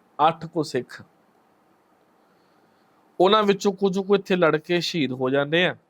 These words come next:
ਪਰ ਸਰਦਾਰ ਬਾਬਾ ਗੁਰਬਚਨ ਸਿੰਘ ਮਾਨੋਚਾਲ ਇਸ ਮੁਕਾਬਲੇ ਦੇ ਵਿੱਚੋਂ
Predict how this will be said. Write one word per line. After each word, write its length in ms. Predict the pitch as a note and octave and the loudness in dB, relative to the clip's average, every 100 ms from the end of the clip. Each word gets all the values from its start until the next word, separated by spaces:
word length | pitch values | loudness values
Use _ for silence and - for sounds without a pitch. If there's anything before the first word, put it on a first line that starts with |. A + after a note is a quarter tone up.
| _ _ _ _ _ _ _ _ _ _ _ - | _ _ _ _ _ _ _ _ _ _ _ 0
ਪਰ 100 | F3+ | 0
ਸਰਦਾਰ 840 | F3+ F3 D#3+ D3 D3 D3+ E3 F3 - _ _ _ _ _ _ - | 0 -4 2 4 4 4 4 0 -8 _ _ _ _ _ _ -10
ਬਾਬਾ 500 | C3 C#3 C3+ D3+ D#3+ | 0 2 4 2 2
ਗੁਰਬਚਨ 640 | D3 C#3 C3 C3+ - D3+ | -2 -6 -2 -4 -4 -12
ਸਿੰਘ 340 | D3+ D#3+ D#3+ | -12 -12 -10
ਮਾਨੋਚਾਲ 1120 | D#3+ C3+ A#2 A#2+ C3 C3+ - A2+ A2+ A#2 B2 C#3+ _ _ _ _ F3+ | -8 -4 -4 -6 -12 -12 -6 -2 0 0 0 -4 _ _ _ _ 0
ਇਸ 220 | G#3+ - | 2 0
ਮੁਕਾਬਲੇ 680 | F#3+ F#3 C#3+ B2+ A#2+ B2 C3 | -6 0 4 4 4 -2 -4
ਦੇ 140 | C3+ | -4
ਵਿੱਚੋਂ 600 | B2 A#2+ _ - B2 B2+ | -6 -10 _ -6 -2 -2